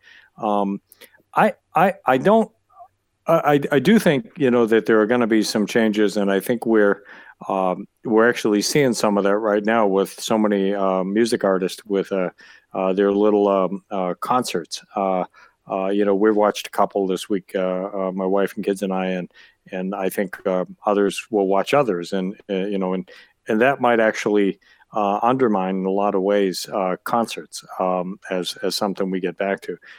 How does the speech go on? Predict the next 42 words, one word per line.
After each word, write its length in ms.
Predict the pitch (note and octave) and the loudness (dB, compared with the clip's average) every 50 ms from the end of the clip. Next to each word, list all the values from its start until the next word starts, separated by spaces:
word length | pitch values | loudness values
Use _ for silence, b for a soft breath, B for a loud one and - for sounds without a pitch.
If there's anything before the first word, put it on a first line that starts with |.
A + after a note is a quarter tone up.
| B B B | B B B
Um, 440 | - G#2 F#2 F2+ F#2 F2+ F2+ F2 E2+ _ _ _ _ _ _ - | -12 -10 -10 -8 -8 -10 -10 -12 -14 _ _ _ _ _ _ -2
however, 520 | - A2+ G#2+ G#2+ G#2 G2 G2+ G#2 G2 F#2+ - - - | 2 4 4 4 4 4 4 2 2 0 -2 -8 -6
there 260 | - - A#2+ A#2 A2+ | 0 2 4 4 6
is 200 | C3 C#3+ C#3 - | 4 4 2 2
nothing 340 | B2+ B2 A#2+ - B2+ A#2 A2 | 0 0 0 0 0 0 2
like 240 | A2 A2 G#2+ F#2 - | 2 0 0 -2 -2
being 300 | G#2+ A2 A2+ A2 G#2+ G#2+ | -2 0 0 0 0 0
in 280 | A2 A2+ F#2+ E2+ F#2 - - - | 0 -2 -2 -4 -8 -14 -12 -8
among 300 | G2+ G2+ G2+ F#2+ F#2 - | -4 -4 -2 -4 -4 -2
people. 400 | - B2 B2 A#2+ - F#2 - _ B B B B B B B B B B B _ _ | 0 0 0 0 -4 -8 -12 _ B B B B B B B B B B B _ _
But 220 | - A#2+ A2+ - - | 0 0 0 0 0
the, 320 | - C3 A#2+ A#2+ B2+ - _ _ - | 0 2 2 2 0 -2 _ _ -2
uh, 140 | C#3 C3+ B2+ | 0 0 2
another 420 | B2+ B2+ C#3 D3 D#3+ D#3 D3 B2+ | 2 2 4 4 4 6 4 4
dimension 500 | A2+ B2+ A#2 C3 C#3+ D#3 D3 - C3+ A#2+ G2 | 4 4 2 2 2 2 0 0 -2 -2 0
to 120 | - G#2+ | -2 0
that, 240 | G2 G2 F#2+ F#2+ F#2 | 0 0 0 0 0
though, 260 | - G#2 F#2+ F#2+ G2+ | 0 0 0 0 0
is, 380 | - A2+ G#2 G2+ G2 F#2 - - - | 0 0 0 0 0 -2 -4 -6 -4
is 180 | - A2 G#2 F#2+ | -2 -2 0 0
that 120 | F#2+ G#2+ G#2+ | 0 -2 0
most 280 | A2 A2+ B2 B2+ - | 2 2 0 0 0
concerts, 560 | - - C#3 C3+ C3 A#2 - A2 G2 F#2+ - - | 0 0 0 0 0 0 0 -2 -2 0 0 0
even 260 | G#2+ G#2 G#2 A2 G#2+ | 0 0 0 0 2
though 180 | G#2 G#2 G#2 | 2 2 2
there 160 | F#2+ G#2 G2 G2 | 2 2 2 2
are, 260 | G2 G2 G2 F#2 - B B B B B B B - | 2 2 0 0 -4 B B B B B B B -8
you 80 | - | -6
know, 200 | G2+ F#2+ F#2+ F#2+ | -4 -2 -2 -2
our 360 | F#2+ F#2+ G2 F#2+ F#2+ G#2 - - | 0 0 0 0 -2 -2 0 2
old 180 | A2+ A2 G#2+ | 2 2 2
timers 380 | - A2 G#2+ G#2 G#2 G#2 G2 F#2 | 2 2 0 2 2 0 0 2
like, 300 | G#2 G2+ G2 F#2+ F#2+ - | 2 2 2 0 -2 -4
uh, 340 | G#2+ G2+ F#2+ F#2+ F#2+ G2+ G#2 | -4 -2 -2 -2 -2 -2 -2
like 240 | G2 G2 F#2+ F#2 | 0 -2 -2 0
me, 240 | - C#3 D3 A#2+ G#2+ | 0 2 2 2 2
I 100 | G#2 G2 | 2 0
mean, 200 | G2+ G2+ G2+ G2+ | 0 0 0 0
they're, 200 | G2+ G2+ G2+ - B B B B B B B | 0 0 -2 -2 B B B B B B B
most 500 | - C3 A#2 A#2 B2 B2+ B2 C3+ D3+ C#3 | -10 -8 -6 -6 -4 0 0 2 2 0
concerts 500 | - - D3 C#3 B2 - - B2 G#2+ - - | 0 0 0 0 0 0 0 0 0 -2 -4
are, 380 | - A#2+ G#2+ G#2 G#2 G#2 A2 | -2 0 2 2 2 2 0